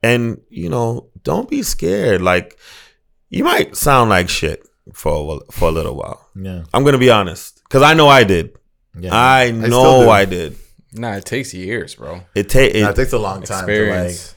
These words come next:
Speaker 3: That's one thing that even more
Speaker 2: I remember the
Speaker 3: D Js.
Speaker 2: day. I remember the day, 'cause Sweetness used to get on my ass, like, so much. He's like, "Pick up the mic," and I'm like, "No, no," and then, like, I would say shit or whatever, and, like, then the feedback.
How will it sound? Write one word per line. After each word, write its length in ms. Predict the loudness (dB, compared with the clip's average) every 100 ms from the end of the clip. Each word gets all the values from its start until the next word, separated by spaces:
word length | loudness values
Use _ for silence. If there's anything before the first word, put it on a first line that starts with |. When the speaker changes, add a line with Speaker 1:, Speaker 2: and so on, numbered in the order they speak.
| -8
Speaker 3:
That's 240 | -6 -4
one 260 | -2 -2 -2
thing 200 | -2 -2
that 140 | -4
even 260 | -6 -6 -4
more 100 | 2
Speaker 2:
I 60 | 4
remember 420 | 6 6 6 6
the 140 | 6
Speaker 3:
D 40 | 6
Js. 20 |
Speaker 2:
day. 340 | 4 4 0 -4
I 80 | -4
remember 300 | -4 -4 -2
the 120 | -2
day, 460 | 0 2 2 0 -4
'cause 200 | -10 -4
Sweetness 440 | 0 0 0 -4
used 120 | -6
to 60 | -6
get 140 | -2 -2
on 120 | -2
my 120 | -4
ass, 400 | -4 -4 -8 -10
like, 160 | -10 -10
so 380 | -8 -2 -2
much. 320 | -2 -4 -6 -10
He's 140 | -14
like, 100 | -2
"Pick 160 | 0 0
up 120 | -6
the 60 |
mic," 360 | -10 -10 -10 -10 -10
and 120 | -10
I'm 80 | -12
like, 160 | -14
"No, 80 | -14 -16 -14 -10
no," 140 | -6 -6
and 100 | -6
then, 100 | -6
like, 320 | -6 -8 -12 _ _ _ _
I 60 | -6
would 120 | -6
say 220 | -2 -2
shit 360 | -2 -2 0 0
or 60 | -2
whatever, 440 | -4 -2 -2 -2
and, 160 | -4 -6
like, 340 | -6 -8 -10
then 140 | -12
the 40 | -12
feedback. 840 | -12 -12 -8 -6 -4 -4 -4 -8